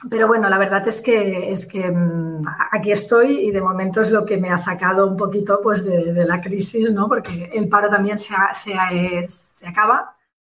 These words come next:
y algo hay, hay que hacer, ¿no? Entonces, eh, la verdad que estoy contenta de haber tomado esa decisión, de haberme formado y luego haber seguido con el plus también, eh, porque me ha traído, pues, muchas alegrías. <laughs>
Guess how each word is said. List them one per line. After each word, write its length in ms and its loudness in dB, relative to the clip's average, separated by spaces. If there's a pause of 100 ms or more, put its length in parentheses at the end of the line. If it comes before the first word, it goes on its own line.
(380)
y 300 0
algo 300 2
hay, 420 0
hay 120 0
que 80 -4
hacer, 300 -10
¿no? 260 -10
Entonces, 760 -8
eh, 240 -6
la 100 2
verdad 180 4
que 60 4
estoy 180 0
contenta 420 0
de 60 4
haber 180 2
tomado 260 0
esa 200 -2
decisión, 600 2 (260)
de 120 -8
haberme 260 -4
formado 520 4
y 80 4
luego 160 0
haber 180 2
seguido 500 2
con 140 -2
el 160 -4
plus 400 2
también, 500 -4 (680)
eh, 360 0
porque 220 0
me 80 0
ha 40 -2
traído, 300 4
pues, 140 0
muchas 280 0
alegrías. 640 -6 (160)
<laughs> 800 -2